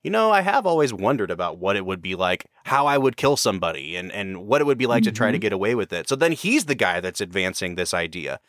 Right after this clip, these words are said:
Speaker 1: And they really do, like, their, their terribleness plays off of each other. And I think that only goes to improve, you know, the character building that Billy Wilder's doing.
Speaker 2: Right. Well, and honestly, I, I think it's an example of how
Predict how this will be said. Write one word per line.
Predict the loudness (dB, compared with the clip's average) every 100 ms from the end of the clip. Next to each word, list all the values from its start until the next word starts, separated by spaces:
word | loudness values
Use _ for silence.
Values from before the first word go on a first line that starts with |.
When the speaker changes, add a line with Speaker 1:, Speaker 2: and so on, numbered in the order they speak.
| _ _ _ -4
Speaker 1:
And | 2
they | 2
really | 2 0 0
do, | -2 0 2 2
like, | 2 0 0
their, | -2 -2
their | -14 -10 0 2 2
terribleness | -2 0 2 2 0 -2 -2 -2 -4
plays | -6 -6 0 2 0 -2
off | 0 0 0
of | -4
each | -6 0
other. | 0 0 -4 -8 _ _ -4
And | -2
I |
think | 0 0
that | 0 2
only | 0 2 0
goes | 2 2 2
to | -2 -2
improve, | -4 -10 -6 2 2 4 0 -4 -10 _ _ _ -14
you | -4 0
know, | 0 0
the | -2 -2
character | 2 2 2 0 -2
building | 0 -2 -2 -4 -6 -2
that | -2 0
Billy | 0 0
Wilder's | 0 0 2 0 0
doing. | 0 0 -4 _ _ -4
Speaker 2:
Right. | 2 2 2
Well, | 2
and | 2 4
honestly, | 2 0 2 2
I, | 2 2
I | -2
think | -2 -4
it's | -4 -4
an | -4
example | 0 0 0 0 0
of | -2
how | 0 2 4 2 0 -2